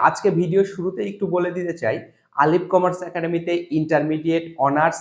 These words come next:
এবং মাস্টার্সের, আহ, যারা আছেন হিসাব বিজ্ঞান, ফিনান্স বা এই রিলেটেড সাবজেক্টগুলো প্রাইভেট পড়তে চান, তো ডেসক্রিপশনে দেওয়া নাম্বারে আমার সঙ্গে যোগাযোগ করতে পারেন তারা। প্রত্যেকটা ইয়ারের আমাদের আলাদা আলাদা ব্যাচ আছে।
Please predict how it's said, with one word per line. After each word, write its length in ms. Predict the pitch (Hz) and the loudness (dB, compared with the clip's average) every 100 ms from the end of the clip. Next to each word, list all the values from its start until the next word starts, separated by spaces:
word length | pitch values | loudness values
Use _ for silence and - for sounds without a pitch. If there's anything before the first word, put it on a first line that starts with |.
| - | -8
এবং 160 | 143 135 123 | -6 -2 0
মাস্টার্সের, 680 | 131 - 160 156 - 127 - - _ _ | -2 0 -2 -2 -2 -4 -6 -16 _ _
আহ, 100 | 127 123 | -2 4
যারা 240 | 135 143 | 6 8
আছেন 360 | 135 135 151 139 185 - | 8 6 0 -2 -2 -6
হিসাব 280 | 160 156 151 151 | -6 -2 -2 -2
বিজ্ঞান, 320 | 151 160 170 165 | -4 -4 -4 -6
ফিনান্স 380 | 151 147 151 139 139 | -4 -2 0 0 2
বা 120 | 143 143 | 2 2
এই 140 | 156 170 | 0 0
রিলেটেড 460 | 175 165 165 165 165 | 0 -2 -2 -4 -2
সাবজেক্টগুলো 640 | 151 131 147 151 160 151 151 | -2 0 0 -2 0 0 6
প্রাইভেট 360 | 131 127 165 - | 8 8 4 -2
পড়তে 240 | 175 - 165 | -8 -6 -4
চান, 220 | 127 139 - _ _ _ - | -4 -4 -8 _ _ _ 2
তো 60 | 151 151 147 | 4 4 2
ডেসক্রিপশনে 640 | 143 156 - 196 - 190 185 | 2 2 2 -4 -2 -2 2
দেওয়া 180 | 180 165 | 2 2
নাম্বারে 380 | 147 156 160 156 - | 2 2 2 0 -2
আমার 200 | 151 147 | -4 -4
সঙ্গে 200 | 156 170 | -4 -2
যোগাযোগ 340 | 165 135 110 113 | 2 4 4 0
করতে 220 | 113 101 | -4 -4
পারেন 240 | 98 101 - | -2 -2 -2
তারা। 240 | 92 85 - - _ _ - | 0 0 -2 -10 _ _ -2
প্রত্যেকটা 440 | 170 165 190 208 | -2 -2 -4 0
ইয়ারের 360 | 180 156 160 196 | 2 4 4 0
আমাদের 300 | 147 147 175 - | 0 0 0 4
আলাদা 280 | 135 139 151 | 4 4 4
আলাদা 220 | 160 202 170 | 0 0 0
ব্যাচ 240 | 131 117 104 | 4 4 4
আছে। 260 | 98 - | -4 -6